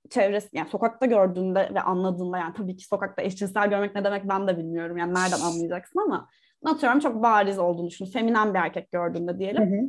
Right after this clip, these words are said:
Speaker 1: Bunlar rahatsız olmuyor olabilir. Sadece,
Speaker 2: Evet.
Speaker 1: e, cinsellik sahnesinde, seks sahnesinde
Speaker 2: Hı hı.
Speaker 1: rahatsız oluyor belli ki. Bu da çok ikiyüzlüce geliyor bana. Yani şeye benziyor. Tamam siz varsınız, ben sizi kabul ediyorum, toplumda yaşıyorsunuz ama az ötede yaşayın ne yaşayacaksanız'a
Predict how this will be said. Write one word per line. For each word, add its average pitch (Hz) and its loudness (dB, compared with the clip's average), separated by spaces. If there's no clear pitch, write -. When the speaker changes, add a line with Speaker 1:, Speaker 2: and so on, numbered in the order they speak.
Speaker 1:
Bunlar 311 4
rahatsız 311 2
olmuyor 277 4
olabilir. 202 -2
Sadece, 254 0
Speaker 2:
Evet. 190 4
Speaker 1:
e, 190 -2
cinsellik 226 -2
sahnesinde, 185 -2
seks 208 -4
sahnesinde 185 0
Speaker 2:
Hı 180 2
hı. 190 0
Speaker 1:
rahatsız 175 -4
oluyor 165 0
belli 165 -2
ki. 339 -6
Bu 269 4
da 370 4
çok 359 0
ikiyüzlüce 202 4
geliyor 170 2
bana. 196 0
Yani 226 -2
şeye 233 2
benziyor. 170 0
Tamam 302 8
siz 262 2
varsınız, 294 2
ben 240 6
sizi 247 -6
kabul 240 -2
ediyorum, 220 0
toplumda 202 -4
yaşıyorsunuz 208 -4
ama 311 6
az 294 4
ötede 285 4
yaşayın 185 0
ne 175 -2
yaşayacaksanız'a 170 -4